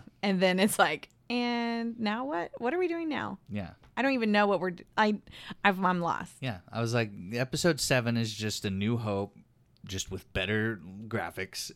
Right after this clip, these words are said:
Speaker 2: And then Last Jedi was just a movie of nothing happening. I was just like, "What, what's the, what's the problem here?" <laughs> I just, uh, I can't get on board with them. There were some great moments in The Last Jedi.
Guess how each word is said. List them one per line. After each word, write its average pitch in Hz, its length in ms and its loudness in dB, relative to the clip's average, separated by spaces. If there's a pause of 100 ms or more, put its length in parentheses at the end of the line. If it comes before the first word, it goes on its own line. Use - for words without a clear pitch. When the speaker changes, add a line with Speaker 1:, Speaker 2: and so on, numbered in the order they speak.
Speaker 2:
And 104 240 -6
then 98 360 -4 (480)
Last 120 340 4
Jedi 131 340 6
was 113 160 2
just 113 160 -4
a 117 80 2
movie 117 320 2
of 104 120 -2
nothing 110 480 0
happening. 113 600 -4 (220)
I 104 100 -4
was 117 120 -2
just 120 180 -2
like, 117 180 -6
"What, 117 440 4 (720)
what's 117 400 0
the, - 160 -2 (360)
what's 120 260 0
the 127 120 0
problem 110 640 2
here?" 123 880 0 (680)
<laughs> - 640 -20
I 120 100 -6
just, 117 240 -10
uh, 110 180 -4 (180)
I 117 80 -6
can't 139 280 -6
get 123 100 -2
on 101 120 -6
board 113 260 0
with 101 160 -8
them. 87 180 -14 (600)
There 165 100 6
were 196 80 8
some 190 180 0
great 127 240 4
moments 117 400 0
in 98 80 0
The 90 80 -2
Last 87 340 -8
Jedi. 85 420 -8